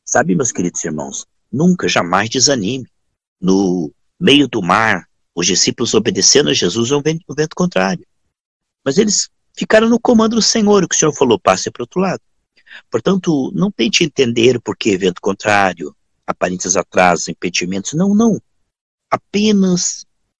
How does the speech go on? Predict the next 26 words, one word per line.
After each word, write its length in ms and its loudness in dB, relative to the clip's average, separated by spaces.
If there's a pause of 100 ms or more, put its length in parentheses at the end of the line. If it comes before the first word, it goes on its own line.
(140)
continue 400 4
remando, 580 2
mesmo 280 0
que 120 -2
você 260 2
não 60 -2
está 240 -2
avançando, 500 -4
porque 180 -6
Deus 180 -4
está 140 -2
vendo. 260 -8 (680)
E 140 4
Ele 120 4
virá 180 2
ao 80 4
teu 100 -4
socorro 500 0
e 60 -2
fará 420 2 (240)
com 120 -6
que 120 -4
você 680 2 (100)
seja 220 -4
bem-sucedido. 520 -2 (1300)
Sabe, 380 0